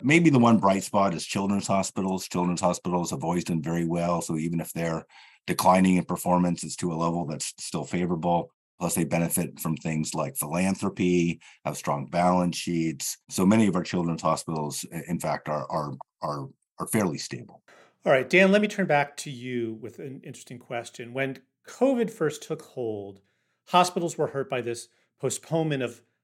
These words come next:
Speaker 2: high-margin elective procedures. And well reported here on Muniland, I was supposed to get a hernia repaired when the pandemic started. I couldn't, and now I just don't want to deal with it, so I've completely delayed it.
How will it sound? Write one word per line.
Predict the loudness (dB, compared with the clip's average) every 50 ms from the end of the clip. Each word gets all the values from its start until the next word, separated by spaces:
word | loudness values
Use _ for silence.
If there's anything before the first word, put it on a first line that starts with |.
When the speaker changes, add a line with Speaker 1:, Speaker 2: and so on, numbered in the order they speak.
| _ -6 0
Speaker 2:
high-margin | 2 2 4 4 4 4 2 0 -4 -4
elective | -2 0 0 0 -2 -4 -14 -14
procedures. | -14 -16 -14 -12 -10 -10 -12 -12 -14 -18 -20 -16 -14
And | -14 -14 -14 -16 _ _ _ _ _
well | -2 4 6 6 6 6
reported | 6 2 2 2 2 2 2 0 -4
here | -6 -6 -4 -2 -2 -2
on | -2 -4 -4 -6 -6
Muniland, | -8 -6 -6 -6 -8 -8 -10 -12 -14 -14 -16 -18 -20 _ _ _ _ _ _ _ _ _ _ _ _ 0
I | 2 2
was | 2 0
supposed | -2 -4 -6 -6
to | -4 -4
get | -2 -2
a | -2
hernia | -4 -6 -6 -6 -6 -6 -6 -6
repaired | -8 -8 -10 -10 -10 -10 -10 -10 -10 -12 -12
when | -14 -12 -12
the | -12
pandemic | -14 -14 -16 -14 -12 -12 -12 -12 -14 -16
started. | -16 -12 -12 -10 -10 -12 -14 -16 -18 _ _ _ _ _ -16
I | -14
couldn't, | -14 -8 0 2 4 4 2 0 -8 -10 -16 _ _ _ -10
and | -8 -4 0
now | 0 2 2
I | 2 2
just | 0 -4 -8
don't | -8 -8 -8
want | -10 -14
to | -16
deal | -16 -18 -20 -20
with | -20 -20 -20
it, | -20 -20
so | -18
I've | -18 -20 -20
completely | -20 -20 -20 -20 -20 -20 -18 -20
delayed | -20 -18 -20 -20 -20 -20 -20 -20
it. | -20 _